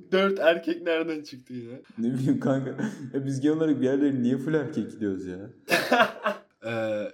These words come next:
Speaker 1: yani bilmiyorum tabii, cinine bağlı biraz.
Speaker 2: Cin, bilmiyorum, ben dediğim gibi. Yani aileden medet ummasının sebebi bir tane çocuğun ışıltılı olmasıydı işte.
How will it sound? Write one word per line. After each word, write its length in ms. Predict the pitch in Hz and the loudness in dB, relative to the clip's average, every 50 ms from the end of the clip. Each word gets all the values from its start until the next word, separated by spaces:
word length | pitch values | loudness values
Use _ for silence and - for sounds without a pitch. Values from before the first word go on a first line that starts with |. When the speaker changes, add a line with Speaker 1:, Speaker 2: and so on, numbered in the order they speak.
| - | -6
Speaker 1:
yani 320 | 110 123 131 143 147 135 123 | -2 0 2 2 2 0 -2
bilmiyorum 360 | 143 160 165 160 147 127 - - | -6 -6 -4 -4 -4 -4 -6 -8
tabii, 200 | 127 120 117 120 | -10 -10 -10 -10
cinine 400 | 117 120 123 117 120 127 139 143 | -8 -6 -6 -4 -2 -2 -2 -2
bağlı 380 | 131 110 98 95 95 95 95 98 117 - | -2 -4 -6 -6 -8 -12 -16 -18 -18 -16
biraz. 280 | 113 101 95 95 - - _ - 107 98 | -14 -14 -14 -14 -16 -20 _ -16 -14 -8
Speaker 2:
Cin, 540 | - 104 113 123 123 123 123 117 101 - - - - 101 104 | -4 -2 0 0 0 0 0 -2 -4 -4 -8 -12 -12 -8 -4
bilmiyorum, 340 | 117 139 170 196 202 156 110 95 | -2 -2 0 0 -2 -2 0 0
ben 240 | 98 95 98 98 95 | 0 0 0 0 -2
dediğim 320 | 101 101 113 127 143 139 | 0 0 0 0 -2 -2
gibi. 200 | 143 - 92 90 85 82 87 | -4 -6 -6 -6 -6 -6 -6
Yani 240 | 90 92 92 - - | -6 -6 -4 -2 0
aileden 560 | 95 95 98 101 101 95 101 104 120 117 117 | 0 2 2 2 2 0 0 0 0 0 2
medet 400 | 113 110 110 107 113 117 120 123 | 2 0 0 0 0 0 0 0
ummasının 400 | 120 120 120 117 117 - 120 117 | 2 4 4 4 4 2 0 0
sebebi 300 | 120 120 120 117 120 117 | 0 0 0 0 0 -2
bir 80 | 117 | -2
tane 260 | 120 131 120 123 123 123 | -2 0 0 0 0 -2
çocuğun 560 | 123 113 104 110 123 135 143 - - - - 120 | -2 -2 -2 0 -2 -2 -2 -4 -8 -6 -4 -4
ışıltılı 480 | 110 104 - 113 107 110 - 120 123 135 | -2 0 0 -2 -2 -2 -2 -2 0 2
olmasıydı 540 | 139 139 123 110 98 - - 95 90 90 90 | 2 2 2 0 -2 -4 -4 -6 -6 -6 -6
işte. 360 | 87 87 - - 90 90 90 | -10 -10 -12 -10 -10 -10 -10